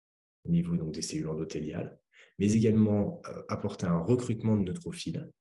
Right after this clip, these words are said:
Et ces éléments-là vont apporter ainsi une dysfonction au niveau de la barrière et une prolifération,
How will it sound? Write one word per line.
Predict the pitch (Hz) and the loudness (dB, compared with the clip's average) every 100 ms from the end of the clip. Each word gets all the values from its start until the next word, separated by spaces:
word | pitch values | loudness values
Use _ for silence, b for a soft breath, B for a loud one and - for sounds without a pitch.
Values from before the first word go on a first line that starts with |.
| _ b b b b _ - | _ b b b b _ 0
Et | 104 107 - - | 4 4 0 -6
ces | - 117 110 | 0 4 6
éléments-là | 101 92 87 80 85 - _ | 6 4 4 4 -2 -6 _
vont | 87 95 104 | -6 -2 0
apporter | - 90 - - 90 | 0 -2 -4 0 0
ainsi | 95 - - 101 | 2 0 0 2
une | - 85 | 2 2
dysfonction | 101 - 107 - | 0 0 -2 0
au | 98 | 0
niveau | 87 87 | 2 0
de | |
la | 82 | 0
barrière | 82 80 85 110 | 0 -2 -2 0
et | 85 | 0
une | 80 | -2
prolifération, | - - 123 120 110 104 92 87 - 101 | -4 0 4 4 4 0 -2 -4 -6 -6